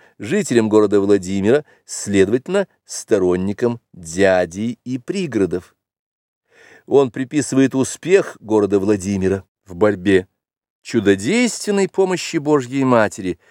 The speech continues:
чудотворная икона, которая стояла во Владимирском соборе. Рассказав о первом торжестве дяди над племянниками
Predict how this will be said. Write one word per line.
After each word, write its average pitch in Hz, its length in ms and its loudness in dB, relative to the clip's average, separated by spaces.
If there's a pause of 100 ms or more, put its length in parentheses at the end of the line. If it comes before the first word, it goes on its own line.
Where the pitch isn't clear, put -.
(200)
чудотворная 117 840 2
икона, 180 420 0
которая 98 300 -4
стояла 101 460 0 (220)
во 101 120 -2
Владимирском 110 560 0
соборе. 98 440 -4 (1160)
Рассказав 196 680 2
о 160 120 2
первом 160 420 0
торжестве 110 640 0
дяди 98 400 2
над 95 200 -6
племянниками 98 840 -2